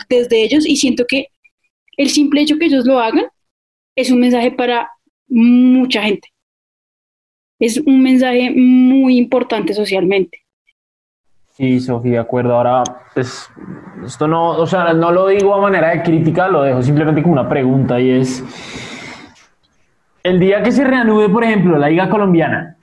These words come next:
Speaker 2: hombre, ¿no deberían hacer lo mismo los equipos colombianos? Con todo lo que está pasando ahorita, con todas estas masacres, yo creo que si no lo hacen, la verdad, pues,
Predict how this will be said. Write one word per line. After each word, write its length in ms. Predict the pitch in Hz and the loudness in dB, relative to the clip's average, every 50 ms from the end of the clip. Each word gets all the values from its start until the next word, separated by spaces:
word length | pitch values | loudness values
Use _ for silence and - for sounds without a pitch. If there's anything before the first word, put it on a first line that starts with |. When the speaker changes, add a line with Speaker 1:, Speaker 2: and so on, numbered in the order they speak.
| _ _ _ _ _ _ _ _ _ _ _ _ _ _ _ _ _ _ _ _ _ _ _ - | _ _ _ _ _ _ _ _ _ _ _ _ _ _ _ _ _ _ _ _ _ _ _ -4
Speaker 2:
hombre, 280 | 165 185 196 196 196 170 | -2 0 0 0 0 0
¿no 100 | 160 165 | 0 0
deberían 280 | 180 202 202 196 180 170 | 0 2 0 0 0 2
hacer 240 | 180 180 202 190 | 0 2 2 2
lo 140 | 180 170 170 | 2 2 2
mismo 800 | 175 185 185 175 185 196 196 196 196 190 190 196 196 190 - _ _ _ _ _ _ _ _ _ _ _ _ _ _ _ - | 2 2 2 2 2 2 2 2 2 2 0 -2 -4 -10 -14 _ _ _ _ _ _ _ _ _ _ _ _ _ _ _ -4
los 280 | 165 165 156 160 - | 0 0 0 0 0
equipos 280 | 156 135 156 151 151 - | -2 0 0 -2 -2 -2
colombianos? 580 | 202 196 185 175 180 190 330 - - - _ _ _ _ _ _ _ _ _ _ _ _ _ _ - | 0 0 2 2 0 0 -2 -6 -10 -14 _ _ _ _ _ _ _ _ _ _ _ _ _ _ -8
Con 160 | - 143 143 127 | -4 -2 -2 0
todo 160 | 156 160 170 | 0 0 0
lo 80 | 190 | 0
que 80 | 185 202 | 0 0
está 160 | 170 190 170 | 0 -2 -2
pasando 260 | 170 170 175 185 185 | -2 0 0 0 0
ahorita, 460 | 185 185 185 196 202 - 190 190 185 180 | 0 0 0 0 0 0 0 -2 -2 0
con 120 | 180 165 | 0 0
todas 200 | - 165 165 160 | 0 0 0 0
estas 160 | 165 190 180 | 0 0 0
masacres, 680 | 180 185 165 185 165 165 165 170 180 180 175 - - - _ _ _ _ _ _ _ _ _ _ _ - - - - - - - - - - - _ _ _ _ _ _ _ _ _ _ - | 0 0 0 -2 -2 -2 -2 -2 -2 -4 -4 -8 -12 -18 _ _ _ _ _ _ _ _ _ _ _ -20 -20 -20 -18 -18 -18 -20 -20 -20 -20 -20 _ _ _ _ _ _ _ _ _ _ -14
yo 260 | - 127 139 135 127 | -8 -4 -4 -2 0
creo 160 | 160 170 170 | 0 0 2
que 120 | 185 220 | 2 2
si 100 | 233 269 | 2 2
no 100 | 254 226 | 2 2
lo 220 | 190 185 180 190 208 | 0 2 2 2 0
hacen, 340 | 233 226 285 339 330 294 226 | 0 0 0 0 2 2 2
la 100 | 196 180 | 2 0
verdad, 300 | 175 180 202 254 294 285 | 0 0 0 0 0 0
pues, 320 | 240 196 156 131 - - | 0 -2 -2 -2 -6 -8